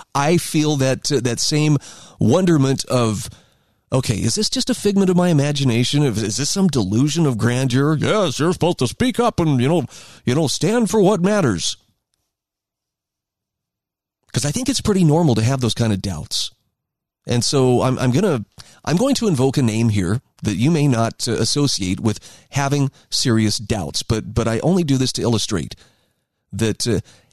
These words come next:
even people who you would think would have no reason to <laughs> doubt whatsoever sometimes have that, that sense of,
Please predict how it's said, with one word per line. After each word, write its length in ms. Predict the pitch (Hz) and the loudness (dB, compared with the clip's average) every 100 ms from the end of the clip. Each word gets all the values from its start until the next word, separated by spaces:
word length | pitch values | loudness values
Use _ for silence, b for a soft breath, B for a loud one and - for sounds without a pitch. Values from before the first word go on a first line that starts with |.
| b _ _ _ _ - | b _ _ _ _ -4
even 260 | 160 240 185 | 0 0 0
people 300 | 196 170 127 | 0 2 2
who 80 | |
you 120 | 151 135 | 2 2
would 140 | 107 | 0
think 220 | 139 147 | -2 0
would 120 | 123 | 0
have 200 | 113 117 | 0 0
no 200 | 110 139 | 2 2
reason 300 | 147 131 135 | 2 2 0
to 80 | 107 | -2
<laughs> 180 | 98 - | -2 -2
doubt 140 | 147 | -2
whatsoever 720 | 120 131 - 110 110 95 82 - _ _ _ _ _ _ _ _ | 0 -2 0 0 0 -2 -8 -12 _ _ _ _ _ _ _ _
sometimes 500 | - 143 139 143 131 | -4 0 2 0 0
have 200 | 139 135 | 0 0
that, 220 | 107 87 | -2 -2
that 140 | 110 107 | -4 -4
sense 340 | - 131 127 | -2 0 0
of, 280 | 104 110 | -4 -10